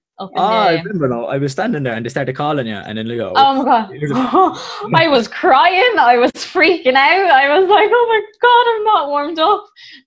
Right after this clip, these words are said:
Speaker 1: That was insane. Yeah, I was just, like, panicked.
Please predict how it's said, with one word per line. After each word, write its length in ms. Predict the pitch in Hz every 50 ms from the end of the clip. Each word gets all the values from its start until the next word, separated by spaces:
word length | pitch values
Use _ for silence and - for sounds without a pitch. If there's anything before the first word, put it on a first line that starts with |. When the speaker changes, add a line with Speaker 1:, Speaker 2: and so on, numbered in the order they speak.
| _ -
Speaker 1:
That 200 | 262 254 247 240
was 260 | 262 254 247 254 247
insane. 460 | 202 226 208 196 220 202 190 196 190 196
Yeah, 140 | 190 180
I 100 | 160 190
was 220 | 202 214 220 214 208
just, 260 | 214 208 208 208 -
like, 300 | 220 190 190 196 196 - _ _ _ _ - - _ _ _ -
panicked. 460 | - 330 330 262 254 214 175 170 -